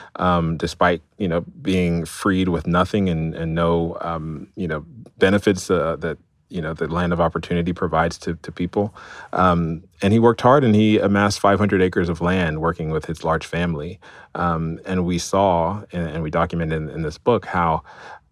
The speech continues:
all of that land was stripped away from him and how he was unable to pass that wealth down to his descendants, which eventually included George Floyd. And what we did in this chapter of the book was we also documented how the family that owned George Floyd's ancestors,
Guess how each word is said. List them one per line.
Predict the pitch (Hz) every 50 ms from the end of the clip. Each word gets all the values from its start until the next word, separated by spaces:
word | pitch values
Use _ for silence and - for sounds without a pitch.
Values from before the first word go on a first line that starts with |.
| _ _ _ -
all | - 101 104 101 104
of | 95 92 -
that | 92 90 78 80
land | 87 87 87 85 82 80
was | 80 -
stripped | - 82 80 - 87
away | 82 82 82 85
from | - - - -
him | 87 92 87 85 90 - - -
and | 90 87 85 82 80 85 85 87
how | 90 - 85 80 80 78 76 78 85 - _ - - _ _
he | _ - - 98
was | 90 87 85 - - -
unable | 92 90 85 85 82 80 82 82
to | 85 85 85
pass | - - - 80 78 -
that | - - 85 - - - - _
wealth | - 90 92 92 90 - -
down | 87 87 87 85 82 82 80 78
to | - 92 85 80 76 78 82 - - - - -
his | - 87 80
descendants, | - 87 - - 95 95 92 87 85 82 80 - -
which | - - - - - - _ _ - - - - - -
eventually | 76 78 80 82 82 - - 85 82 80
included | 82 80 - - 92 85 80 78 76 78
George | - 85 78 76 -
Floyd. | - - 110 107 98 87 82 80 78 - - - - - - - _
And | - 101
what | 104 95
we | 98 104
did | 98 113 110
in | 110 104
this | 101 95 -
chapter | - - 104 98 95 - - 101 92 90 87
of | - 82 85
the | 92 87
book | 90 104 101 95 - -
was | 95 87 - -
we | 101 92
also | 90 98 98 - - 107
documented | 92 95 92 92 - 113 101 101 98 98 92
how | 85 98 95 95 95
the | 92 90
family | - 90 92 92 92 90 87
that | 90 90 -
owned | - - 98 107 120 120 113 101 87 90
George | - 87 80 78 78
Floyd's | - - - 82 78 80 -
ancestors, | - 82 78 76 - - 78 78 - - - 80 82 80 -